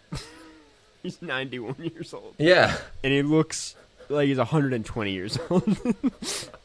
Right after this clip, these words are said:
Speaker 1: Uh, <laughs> yeah. I don't know.
Speaker 2: That was
Speaker 1: It was
Speaker 2: just a
Speaker 1: just
Speaker 2: confusing
Speaker 1: weird.
Speaker 2: scene.
Speaker 1: The chemistry in this movie, it's weird because,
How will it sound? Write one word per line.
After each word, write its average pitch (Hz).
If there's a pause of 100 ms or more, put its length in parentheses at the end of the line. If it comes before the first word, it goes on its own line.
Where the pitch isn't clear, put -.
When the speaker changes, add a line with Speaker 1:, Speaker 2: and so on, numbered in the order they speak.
(120)
Speaker 1:
Uh, 127 (600)
<laughs> -
yeah. 98 (800)
I 107
don't 92
know. 82 (460)
Speaker 2:
That 113
was 120
Speaker 1:
It 156
was 196
Speaker 2:
just 240
a -
Speaker 1:
just 98
Speaker 2:
confusing 117
Speaker 1:
weird. 92
Speaker 2:
scene. 90 (320)
Speaker 1:
The 151
chemistry 196
in 143
this 131
movie, 117
it's 196
weird 214
because, 170